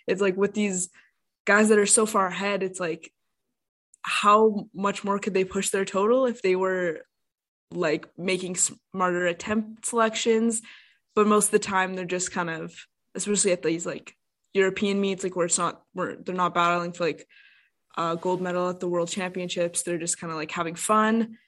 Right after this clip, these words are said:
So, like, who knows how much further he could have pushed that. But,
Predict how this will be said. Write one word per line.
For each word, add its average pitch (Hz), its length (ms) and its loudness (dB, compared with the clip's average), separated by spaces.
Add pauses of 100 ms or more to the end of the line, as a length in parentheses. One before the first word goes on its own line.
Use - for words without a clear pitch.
(220)
So, 180 640 -2 (520)
like, 185 160 0
who 202 140 0
knows 180 220 -2
how 175 260 -4 (280)
much 180 200 -4
further 175 240 -2
he 180 140 -2
could 175 140 -8
have 165 80 -6
pushed - 260 -6
that. - 380 -8 (600)
But, - 520 -4